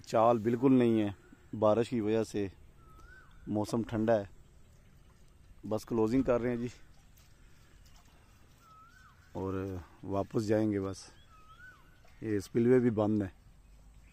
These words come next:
और पानी भी स्मूथ है, बिल्कुल पानी भी साफ है।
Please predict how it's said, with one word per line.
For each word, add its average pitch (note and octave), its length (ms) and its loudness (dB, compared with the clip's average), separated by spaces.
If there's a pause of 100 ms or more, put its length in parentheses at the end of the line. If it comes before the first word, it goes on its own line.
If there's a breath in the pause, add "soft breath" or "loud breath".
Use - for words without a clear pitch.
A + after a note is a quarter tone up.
(1600)
और A2 100 -10 (100)
पानी A2+ 280 0
भी A#2+ 140 2
स्मूथ A2 500 0
है, A2+ 80 2
बिल्कुल G2+ 380 -4 (880)
पानी G#2 280 -2
भी A#2 120 -4
साफ G#2+ 380 -2
है। G2 80 -8